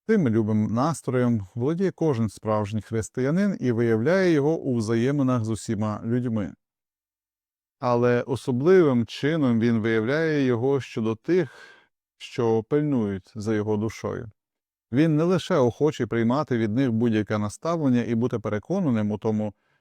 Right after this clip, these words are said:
чого раніше не знав, бути відкритим для їхньої поради і радий прийняти докір чи завагу, але готовий зректися своєї волі, коли тільки може зробити це з чистим сумлінням.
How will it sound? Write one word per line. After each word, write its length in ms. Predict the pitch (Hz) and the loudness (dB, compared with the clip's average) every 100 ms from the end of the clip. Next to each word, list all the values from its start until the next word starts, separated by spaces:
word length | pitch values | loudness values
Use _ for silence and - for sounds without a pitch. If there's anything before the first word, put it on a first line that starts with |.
| _ | _
чого 260 | - 110 113 | -4 0 2
раніше 380 | 113 107 - 127 | 2 0 -2 -2
не 140 | 165 | -2
знав, 320 | 147 113 92 - _ - | 0 0 -2 -8 _ -2
бути 240 | 117 104 | 0 0
відкритим 640 | 98 - 123 160 139 107 98 | -4 -2 0 0 0 -2 0
для 240 | 104 98 - | 0 -2 -2
їхньої 420 | 113 107 107 101 | -2 -2 -2 -4
поради 580 | - 107 135 156 120 113 | -2 0 0 0 0 -2
і 180 | 113 110 | 0 0
радий 300 | 110 107 104 | 2 0 -2
прийняти 500 | - 110 107 104 107 | -2 -2 -2 -2 -4
докір 480 | 101 113 - 113 101 _ - | -2 -2 -2 -6 -6 _ -12
чи 160 | 117 | -8
завагу, 680 | 98 101 104 135 147 113 120 _ _ _ _ _ | -4 -2 -2 0 0 0 -2 _ _ _ _ _
але 300 | 127 135 135 | 0 2 2
готовий 500 | - 123 147 190 170 | 2 0 2 2 2
зректися 560 | 117 117 - 170 180 131 | 2 0 0 -4 -2 -6
своєї 440 | - 123 143 143 | -2 0 2 2
волі, 480 | 110 120 131 101 95 - _ | 2 2 2 2 -2 -8 _
коли 300 | - 113 107 | -4 -2 -2
тільки 400 | - 131 127 117 | -2 -4 -2 0
може 340 | 107 117 113 101 | 2 2 0 -2
зробити 460 | 104 104 139 131 | -2 -2 -2 -4
це 260 | - 123 117 | -4 -4 -4
з 80 | - | -8
чистим 520 | - 110 - 107 90 | -6 -6 -4 -6 -6
сумлінням. 760 | - 117 101 95 92 90 95 | -6 -4 -4 -4 -6 -6 -10